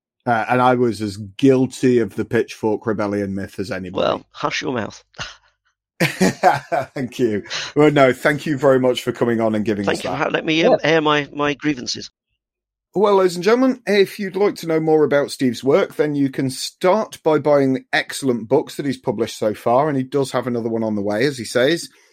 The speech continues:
Speaker 1: Uh, and we'll have links to those in the History Rage bookshop. Uh, you can read up on his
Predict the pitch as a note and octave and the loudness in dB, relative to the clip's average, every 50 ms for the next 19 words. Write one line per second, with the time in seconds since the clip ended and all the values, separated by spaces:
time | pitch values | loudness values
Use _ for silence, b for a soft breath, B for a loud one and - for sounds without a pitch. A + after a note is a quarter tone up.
0 | b b A#2 B2+ B2+ C3 A2+ A#2+ C#3 C#3 D3+ D#3+ D3+ C#3+ B2 - D3 C#3 C3 B2+ | b b -2 0 0 0 0 -2 -2 0 2 2 2 2 0 -2 -2 -2 -2 -2
1 | C3 D3 D3 C#3 C3 - - - B2+ B2+ B2+ B2 A#2+ A#2+ A2 - _ - B2+ B2+ | -2 -2 -2 -2 -6 -8 -8 -4 0 2 4 4 2 2 -2 -6 _ -2 0 0
2 | B2 A#2+ A#2 A#2 B2 B2 - - - A#2 G#2+ G#2+ G#2 G#2 G2 - - D3+ D#3 - | 0 0 -2 -2 -2 -4 -6 -6 -6 -4 -2 -2 -2 -4 -4 -2 -2 -2 -2 0
3 | - - F#3 G3 G3 _ _ _ - B2+ A#2+ A#2 A2 G2 G#2 C3 B2+ C3 - C#3+ | 0 0 0 0 0 _ _ _ -8 -4 -2 -2 -2 -2 0 0 0 0 0 -4
4 | B2+ B2 C3+ C#3+ C#3 C3 D3 D3 D3 _ - B2+ C3 B2+ B2+ B2 B2 A#2 A2 - | -2 -2 0 -2 0 0 0 -2 -2 _ -2 0 0 0 0 0 -2 -4 -4 -6